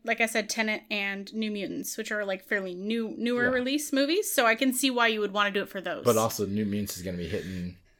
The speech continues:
Speaker 2: what, like, n-, early November? Didn't we
Speaker 1: Yeah, fair enough.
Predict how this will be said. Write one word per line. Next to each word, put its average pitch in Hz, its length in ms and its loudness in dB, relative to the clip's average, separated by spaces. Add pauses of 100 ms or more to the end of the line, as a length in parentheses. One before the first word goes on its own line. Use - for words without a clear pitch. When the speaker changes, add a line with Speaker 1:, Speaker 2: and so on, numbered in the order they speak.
(140)
Speaker 2:
what, 95 180 -2
like, 78 220 -8
n-, 98 180 -4 (220)
early 107 200 2
November? 107 600 2
Didn't 123 180 -2
we 123 240 -2
Speaker 1:
Yeah, 285 220 4
fair 240 240 0
enough. - 280 -6